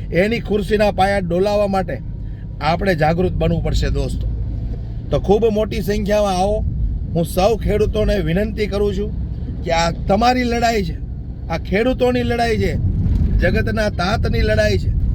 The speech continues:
આમાં પાછી પાની કરશો તો આવનારા બીજા પાંચ વર્ષ ભોગવવું પડશે. માટે એક દિવસનો સમય કાઢી અને અચૂકથી સુરેન્દ્રનગરની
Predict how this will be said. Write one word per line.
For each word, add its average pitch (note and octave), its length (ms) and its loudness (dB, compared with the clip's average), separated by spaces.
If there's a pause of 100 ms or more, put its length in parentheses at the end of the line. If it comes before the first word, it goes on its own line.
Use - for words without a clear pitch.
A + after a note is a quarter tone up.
(380)
આમાં A3 320 2
પાછી A3 320 0
પાની G3+ 340 2
કરશો G3 280 2 (120)
તો G#3+ 160 4
આવનારા F3+ 500 2
બીજા E3 260 2
પાંચ E3 400 0
વર્ષ F#3+ 360 2
ભોગવવું F3 460 2
પડશે. D#3 280 -2 (560)
માટે E3 220 0 (180)
એક B3 200 2
દિવસનો G#3+ 460 0
સમય F#3+ 320 0
કાઢી F#3 360 0 (440)
અને D#3 180 0 (140)
અચૂકથી G#3 540 2 (560)
સુરેન્દ્રનગરની G#3+ 960 2